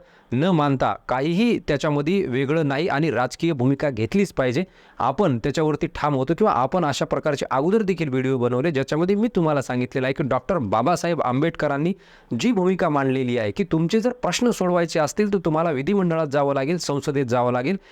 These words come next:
तिथं तुमच्या प्रश्नांवरती तुम्हाला बोलावं लागेल, तिथं तुम्हाला सांगावं लागेल की आमचे असे असे प्रश्न आहेत आणि हे प्रश्न सुटले पाहिजे, त्यासाठी तुम्हाला काम करावं लागेल, तरच तुमचा प्रश्न त्या ठिकाणी सुटणार आहे. याच्या पुढचा जो टप्पा आहे तो अतिशय खडतर आहे, अतिशय कठीण आहे आणि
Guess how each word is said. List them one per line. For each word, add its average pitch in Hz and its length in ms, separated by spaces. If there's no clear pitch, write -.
तिथं 170 280
तुमच्या 180 260
प्रश्नांवरती 214 640
तुम्हाला 160 300
बोलावं 127 400
लागेल, 147 280
तिथं 170 140
तुम्हाला 165 320
सांगावं 170 440
लागेल 139 300
की 151 80
आमचे 131 260
असे 127 180
असे 123 120
प्रश्न 151 380
आहेत 147 160
आणि 143 120
हे 143 60
प्रश्न 139 340
सुटले 131 320
पाहिजे, 117 300
त्यासाठी 151 340
तुम्हाला 127 300
काम 110 260
करावं 101 280
लागेल, 98 280
तरच 226 280
तुमचा 151 220
प्रश्न 127 300
त्या 110 140
ठिकाणी 113 300
सुटणार 107 380
आहे. 98 120
याच्या 135 240
पुढचा 175 380
जो 233 120
टप्पा 175 340
आहे 170 100
तो 180 100
अतिशय 196 480
खडतर 165 360
आहे, 175 100
अतिशय 180 420
कठीण 170 380
आहे 156 160
आणि 160 220